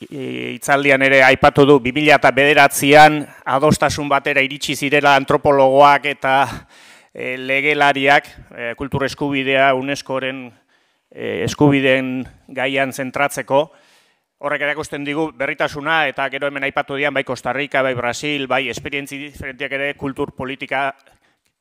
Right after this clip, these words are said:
e, bi mila eta hamalau, hamazazpi, hemeretzi, e,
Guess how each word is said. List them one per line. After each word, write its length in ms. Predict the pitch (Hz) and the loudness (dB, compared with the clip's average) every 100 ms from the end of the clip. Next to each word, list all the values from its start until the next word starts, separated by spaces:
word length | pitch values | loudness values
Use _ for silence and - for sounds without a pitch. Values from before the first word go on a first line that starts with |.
| _ | _
e, 340 | - 104 107 107 | -18 -14 -12 -14
bi 100 | 107 | -14
mila 240 | 113 131 123 | -12 -8 -8
eta 160 | 113 | -8
hamalau, 400 | 117 156 147 143 | -4 -2 2 2
hamazazpi, 600 | 117 113 131 156 - 139 | 0 -4 -8 -8 -8 -14
hemeretzi, 560 | 120 120 143 - 135 120 - _ _ _ | -12 -10 -10 -10 -16 -18 -20 _ _ _
e, 720 | 101 104 104 104 101 104 107 | _ -20 -18 -18 -18 -16 -18